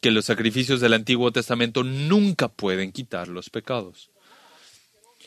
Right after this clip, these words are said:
Porque la ley solamente puede mostrarnos la norma, el estándar de rectitud, pero no puede darnos el poder para obedecer.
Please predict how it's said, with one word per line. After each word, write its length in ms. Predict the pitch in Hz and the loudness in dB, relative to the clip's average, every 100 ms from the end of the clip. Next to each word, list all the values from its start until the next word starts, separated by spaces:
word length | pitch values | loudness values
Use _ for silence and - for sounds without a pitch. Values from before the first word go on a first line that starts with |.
| _ _ _ _ _ _ _ _ | _ _ _ _ _ _ _ _
Porque 240 | 120 139 | 0 4
la 120 | 135 | 6
ley 120 | 151 170 | 6 6
solamente 440 | 202 180 175 160 | 6 4 4 0
puede 180 | 175 175 | 2 2
mostrarnos 880 | 165 160 - - 151 196 185 113 107 | 2 0 -2 0 2 2 0 0 2
la 100 | 107 | 2
norma, 380 | 123 135 113 | 2 0 2
el 100 | 95 | 0
estándar 540 | 95 - 135 127 113 104 | -2 2 2 4 2 2
de 80 | 98 | 0
rectitud, 640 | 101 98 113 98 135 120 - | 0 -2 -4 0 0 0 2
pero 380 | 113 113 110 110 | 6 8 6 4
no 180 | 139 | 2
puede 220 | 135 147 117 | 4 4 6
darnos 380 | 131 131 113 | 4 2 -2
el 100 | 113 | -2
poder 320 | 104 107 107 - | -2 0 0 -2
para 180 | 90 | -8
obedecer. 540 | 87 82 80 - - | -8 -10 -12 -16 -18